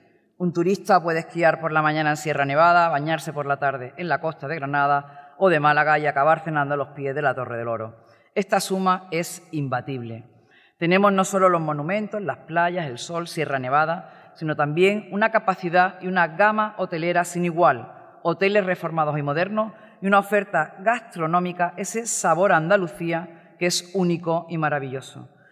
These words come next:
No estoy vendiendo humo, es una gran realidad. Aquí quieren venir Google, Airbus, Vodafone, Movistar, Citigroup y muchos otros, y lo hacen a sabiendas. Millones han sido aportados por nosotros, por la Junta de Andalucía,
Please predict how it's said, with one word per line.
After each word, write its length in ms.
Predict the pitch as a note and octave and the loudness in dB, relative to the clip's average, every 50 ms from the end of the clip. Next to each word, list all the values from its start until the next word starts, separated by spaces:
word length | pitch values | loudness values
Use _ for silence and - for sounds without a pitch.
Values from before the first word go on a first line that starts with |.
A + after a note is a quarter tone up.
| _ _ _ _ _ | _ _ _ _ _
No 100 | - F#3 | -2 -2
estoy 200 | G3+ G3+ G3+ G#3+ | -2 -2 -2 -2
vendiendo 460 | G3+ G3+ G3 F#3 F#3+ F#3+ F#3 F3+ F#3 F#3 | -2 0 0 2 0 0 2 2 2 2
humo, 600 | F#3 F3+ D#3 C3+ A#2 - - - - - - _ | 2 0 -2 -4 -6 -8 -12 -20 -20 -20 -18 _
es 160 | - D#3+ - | -12 -10 -6
una 160 | F#3 F#3 F3+ | -2 0 2
gran 240 | E3 D#3+ E3+ E3+ D#3+ | 2 4 4 2 2
realidad. 600 | D3 D#3 D3 C#3+ C#3+ C#3 C3 A#2+ A#2+ - - - - B2+ - - - _ - | 0 -2 -4 -4 -4 -4 -4 -6 -8 -12 -18 -20 -20 -20 -20 -20 -18 _ -2
Aquí 240 | E3+ F3 D#3 F#3 | 0 2 2 2
quieren 280 | F3+ F3+ F3+ E3+ D#3+ D3+ | 0 0 0 -2 -2 -2
venir 500 | D3 D3 D#3 F3+ G3+ G#3+ A3+ A#3+ B3 - - | -2 -2 -2 -2 -2 -2 -2 -4 -8 -10 -6
Google, 500 | D#3+ E3 F#3+ G#3 G3+ G#3 A3 G#3+ G#3+ G#3+ - | 0 2 2 4 4 4 2 2 0 -2 -2
Airbus, 540 | D3 C#3+ C#3+ C#3+ D3 E3+ F#3 F#3 G3 F#3 F#3+ | -2 -2 -2 -2 -2 0 0 0 0 -2 -6
Vodafone, 580 | D#3 D3 C3+ C3+ - - F3+ F3 F3 F3+ F3+ | -10 -10 -10 -10 -8 -4 -2 0 0 0 0
Movistar, 540 | E3 D3 C#3 C#3 - - - E3+ E3+ E3+ F3 | -2 -6 -8 -8 -10 -6 -2 0 0 0 0
Citigroup 720 | E3+ - D3+ A#2+ D3+ C#3 C#3+ D#3 E3 F3 E3+ - - - _ | -2 -8 -14 -12 -12 -10 -8 -6 -6 -6 -8 -10 -18 -20 _
y 120 | - F#3+ G3 | -8 -6 -4
muchos 380 | G#3+ B3 - - G#3+ F#3 - | -4 -4 -6 -6 -8 -6 -2
otros, 360 | F#3+ F3 E3+ F3+ F3 F#3 - - - - - - _ - | -2 -2 -2 -2 -4 -6 -6 -10 -20 -20 -20 -20 _ -10
y 80 | E3+ E3+ | -2 2
lo 140 | F3+ G3 | 4 4
hacen 260 | G#3 G3+ - F3 D#3+ F3 | 4 4 0 -6 -8 -8
a 60 | F#3+ | -8
sabiendas. 500 | F3+ - E3+ E3 E3+ E3+ D#3 E3+ E3 E3 | -8 -8 -10 -8 -8 -6 0 2 2 2
Millones 480 | E3+ E3 D3 D#3 D3+ D3 D3 D#3+ D#3+ - - - - - - | 0 -2 -4 -4 -4 -4 -4 -6 -8 -10 -14 -20 -20 -8 -2
han 160 | - E3+ E3+ E3 | 0 0 0 0
sido 320 | - F3+ E3+ D#3+ D#3 D3+ | -2 -2 -2 0 -2 0
aportados 680 | - G3+ G#3+ G#3 G3 D#3+ - - D#3+ D3 C#3+ D3 D3 D3 - - - - - - - | 2 0 2 2 0 -2 0 2 2 2 2 2 -2 -4 -6 -10 -20 -20 -20 -12 -4
por 140 | - G#3 G#3 | -2 0 0
nosotros, 460 | F#3+ F3 - - D#3 D3+ - E3+ E3 | 0 0 -2 -2 -4 -4 -4 -6 -6
por 120 | - E3 C#3 | -4 -4 -2
la 80 | C#3 | -2
Junta 280 | C#3 - F3+ F3+ E3+ D#3+ | -2 -2 -2 2 4 4
de 20 | |
Andalucía, 680 | D3 D#3+ F#3 F3 E3+ E3 - D#3+ D#3 D#3 D3+ D#3 E3 - | 4 4 2 0 -2 -4 -6 -4 -2 -2 -2 -2 -4 -10